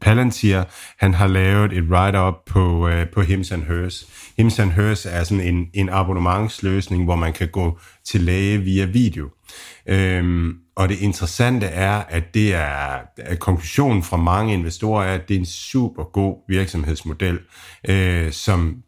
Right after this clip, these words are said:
giver en rigtig god value på, for forbrugerne. Man, man, man kommer til læge lige, når man vil,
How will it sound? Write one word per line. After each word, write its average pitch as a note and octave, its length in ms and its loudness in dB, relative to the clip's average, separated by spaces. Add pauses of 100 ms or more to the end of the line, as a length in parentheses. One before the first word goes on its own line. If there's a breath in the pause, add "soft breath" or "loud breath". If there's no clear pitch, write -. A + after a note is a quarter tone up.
(220)
giver A2+ 200 4
en E2+ 180 0
rigtig F#2+ 260 0
god G2 220 2
value F2+ 280 0
på, F2 200 -2
for E2 180 -8
forbrugerne. F2+ 500 0 (360 loud breath)
Man, F#2 360 2 (220)
man, F#2 380 2
man F2+ 260 0
kommer F#2 260 2
til F2 180 0
læge G2 240 2
lige, A2 200 4
når G#2 100 2
man E2+ 240 2
vil, F#2+ 260 0